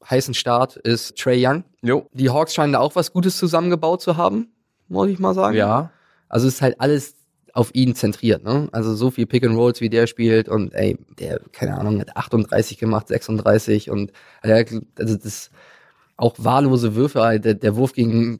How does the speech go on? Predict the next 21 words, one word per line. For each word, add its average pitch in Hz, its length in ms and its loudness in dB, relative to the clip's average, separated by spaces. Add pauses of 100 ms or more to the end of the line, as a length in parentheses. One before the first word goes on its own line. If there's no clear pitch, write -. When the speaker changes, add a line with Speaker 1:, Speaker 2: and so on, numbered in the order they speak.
Speaker 1:
gegen 117 180 0
Fultz, 139 420 -2
gegen 117 220 0
die 117 80 0
Magic, 131 420 0 (460)
Speaker 2:
Irre. 107 160 -6
Speaker 1:
so, 127 260 2
ey, 123 320 -2 (300)
passiert 135 320 -2
auch 147 120 2
nicht 165 140 -2
jedes 143 180 2
Spiel, 143 300 0
ist 131 200 -4
halt 135 180 0
kein 135 200 2
guter 120 280 0
Wurf 214 160 0
gewesen, 113 340 0
ne? 170 180 2
Aber 120 240 0